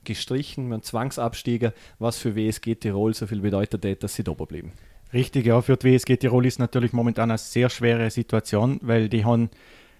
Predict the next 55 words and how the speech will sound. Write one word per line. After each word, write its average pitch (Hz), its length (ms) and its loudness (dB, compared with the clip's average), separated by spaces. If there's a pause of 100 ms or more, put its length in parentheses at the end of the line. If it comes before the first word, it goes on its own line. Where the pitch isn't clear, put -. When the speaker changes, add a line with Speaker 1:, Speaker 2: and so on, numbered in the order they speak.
(140)
Speaker 2:
äh, 117 280 0
Spieler, 156 480 2
wo 131 320 2
unter 139 260 -2
Vertrag 113 380 0
wären 110 180 2
für 113 80 0
Liga 117 240 2
eins, 131 300 0
nicht 135 240 0
allerdings 120 320 0
für 120 100 -2
Liga 117 300 0
zwei. 107 400 0 (420)
Auch 143 120 2
für 135 120 0
die 127 100 0
Spieler 139 280 2
natürlich, 143 360 2
die 127 120 2
hängen 131 180 2
auch 127 120 4
ein 139 60 2
bisschen - 140 -2
in 135 80 0
der 127 80 0
Luft, 139 220 0
können 135 180 2
nichts 135 240 -2
Neues 127 260 2
unterschreiben, 127 540 0
weil 117 140 2
sie 113 100 -6
nicht 113 160 -2
wissen, 120 260 -6
wie 110 60 0
es 107 140 -4
weitergeht. 147 460 0 (340)
Ja, 120 200 2 (140)
warten 135 300 2
wir 139 80 4
nächsten 139 280 0
Donnerstag 135 360 -2
ab, 139 220 -2
den 127 140 -2
wissen 147 220 -4
wir 127 100 -2
womöglich 123 400 -2
schon 120 120 -2
mehr. 151 240 0 (340)
Und 131 240 -6
dann 127 280 -2 (320)
schauen 156 220 2
wir 160 60 4
mal, 110 240 0